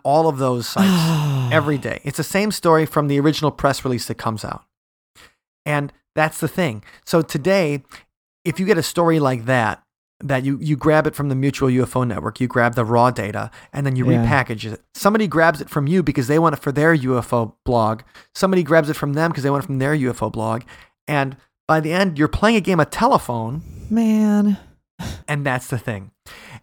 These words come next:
Speaker 1: And so it, it, it's funny that even Bloody Disgusting
Speaker 2: <laughs>
Speaker 1: is talking about the Phoenix incident, the movie, and they're,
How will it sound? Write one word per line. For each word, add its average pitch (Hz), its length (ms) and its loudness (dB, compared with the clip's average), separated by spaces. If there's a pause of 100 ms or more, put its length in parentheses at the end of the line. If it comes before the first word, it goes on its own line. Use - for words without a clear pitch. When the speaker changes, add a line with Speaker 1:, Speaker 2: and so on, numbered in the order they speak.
Speaker 1:
And 151 220 0
so 170 340 4 (220)
it, 180 240 2
it, 202 160 -6
it's - 160 -4
funny 202 400 -2 (180)
that 143 240 -2
even 196 360 0
Bloody 160 300 2
Disgusting 143 760 -4 (400)
Speaker 2:
<laughs> - 360 -2
Speaker 1:
is 170 200 0
talking 165 400 0
about 135 240 2
the 117 100 -4
Phoenix 190 440 -2
incident, 110 380 -6 (360)
the 127 100 0
movie, 127 600 0 (280)
and 147 220 0
they're, 180 240 2